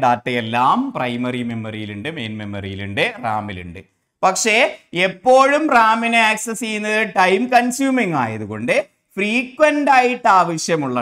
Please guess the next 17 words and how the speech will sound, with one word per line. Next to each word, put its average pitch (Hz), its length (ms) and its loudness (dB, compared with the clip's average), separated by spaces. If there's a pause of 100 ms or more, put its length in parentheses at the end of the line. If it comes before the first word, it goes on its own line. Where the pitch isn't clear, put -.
ഡാറ്റാസിനെ, 101 640 -6 (380)
എപ്പോഴെപ്പോഴും 262 580 2 (100)
ആവശ്യമുള്ള 214 500 0 (100)
ഡാറ്റാസിനെ 123 580 -4 (320)
അളവിൽ 226 360 2 (200)
കുറഞ്ഞ 165 500 2 (260)
സി 196 140 -4 (180)
പി 269 100 0
യുവിനോട് 269 300 4 (100)
അടുത്ത് 247 440 2
സ്ഥിതി 214 240 -4 (120)
ചെയ്യുന്ന 170 320 -2 (120)
ക്യാഷ് 180 400 -6
മെമ്മറിയിൽ 151 460 -4
നിന്നും 170 240 -8 (100)
ആക്സസ് 131 460 -12
ചെയ്ത് 120 200 -10